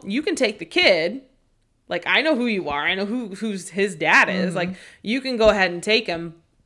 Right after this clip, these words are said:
Speaker 1: but it's not gonna be for free." And which is exactly what he had said to Hassan with the kite. And I
Speaker 2: Mm-hmm.
Speaker 1: was like, "Hmm, glad to know things don't change."
Speaker 2: Full circle moment.
Speaker 1: Yeah. So he starts, I mean, Amir gets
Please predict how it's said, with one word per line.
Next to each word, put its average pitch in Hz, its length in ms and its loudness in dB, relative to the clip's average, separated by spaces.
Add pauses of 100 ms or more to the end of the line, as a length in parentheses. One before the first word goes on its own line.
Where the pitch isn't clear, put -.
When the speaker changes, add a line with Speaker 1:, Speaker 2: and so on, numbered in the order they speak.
(100)
Speaker 1:
but 247 160 -2
it's 214 100 -6
not 196 160 0
gonna 175 160 -6
be 151 140 -8
for - 160 -16
free." - 340 -14 (720)
And 180 760 0 (360)
which 185 260 -6
is 175 80 -6
exactly 175 500 -2
what 160 260 -6
he 165 180 -8
had 151 160 -8
said 156 320 -8
to 156 160 -8
Hassan 156 720 -8
with 160 120 -8
the - 80 -16
kite. 175 340 -6
And 170 40 -10
I - 60 -
Speaker 2:
Mm-hmm. 170 80 -4
Speaker 1:
was 185 100 -6
like, 165 160 -4
"Hmm, 285 220 -8
glad 190 400 -2
to 214 100 -8
know 208 180 -2
things 196 260 -6
don't 151 220 -8
change." 147 380 -8
Speaker 2:
Full 294 240 8
circle 175 360 2
moment. 175 420 2
Speaker 1:
Yeah. 214 480 6
So 277 340 4
he 277 240 -2
starts, 277 500 2
I 220 80 0
mean, 202 180 0
Amir 208 360 0
gets - 260 -2